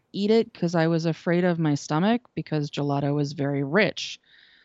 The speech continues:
Um, and that's all I needed was to have to keep running to the bathroom during the concert.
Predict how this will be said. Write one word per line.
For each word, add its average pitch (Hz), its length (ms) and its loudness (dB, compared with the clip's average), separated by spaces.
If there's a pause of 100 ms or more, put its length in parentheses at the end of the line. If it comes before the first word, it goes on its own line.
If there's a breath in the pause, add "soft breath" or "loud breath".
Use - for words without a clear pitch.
(200 soft breath)
Um, 147 200 2
and 147 140 4
that's 147 180 2
all 151 140 4
I 147 100 4
needed 180 400 6
was 151 500 0
to 151 440 0
have - 260 -4
to - 100 -14
keep - 240 -8
running 147 300 0
to 143 80 -4
the 139 80 -8
bathroom 165 580 0
during 139 200 -4
the 139 80 -4
concert. 202 640 -2